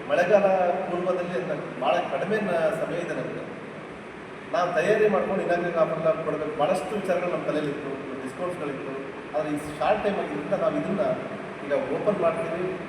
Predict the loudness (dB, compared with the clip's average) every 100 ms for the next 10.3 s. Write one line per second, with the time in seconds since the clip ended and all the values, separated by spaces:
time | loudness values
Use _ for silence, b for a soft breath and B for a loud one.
0 | -6 -4 -4 -4 -2 0 0 0 0 0
1 | 0 -4 -6 -2 0 2 0 -2 -8 -10
2 | -4 0 0 -2 -6 -6 -2 0 0 0
3 | -2 -4 -4 -4 -4 -4 -6 -4 -4 -4
4 | -6 -2 -2 -2 -2 -2 -2 -4 0 0
5 | 0 -2 -2 -2 2 2 0 -4 -4 -4
6 | -2 -4 -4 -8 -6 -4 6 6 6 4
7 | 4 2 0 -2 -4 -6 4 4 4 0
8 | 0 0 0 0 0 -2 -4 -2 0 0
9 | -2 4 4 6 2 0 -2 0 0 0
10 | -2 -2 -2